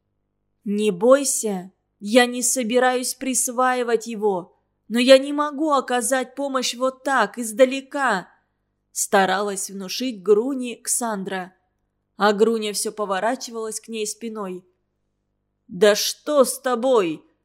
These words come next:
наконец не выдержал смиренный Колян.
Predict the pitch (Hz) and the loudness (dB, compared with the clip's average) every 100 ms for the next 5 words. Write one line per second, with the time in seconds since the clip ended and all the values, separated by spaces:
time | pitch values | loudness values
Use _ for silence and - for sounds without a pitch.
0 | _ _ - 196 208 214 208 202 196 - | _ _ -8 -6 -2 -2 -2 -6 -6 -6
1 | 202 190 233 240 247 214 233 220 - - | -8 -4 -2 -2 -4 -6 -6 -8 -8 -10
2 | 262 277 254 214 214 214 240 226 180 175 | -8 -4 -2 -2 -6 -4 -4 -2 -4 -8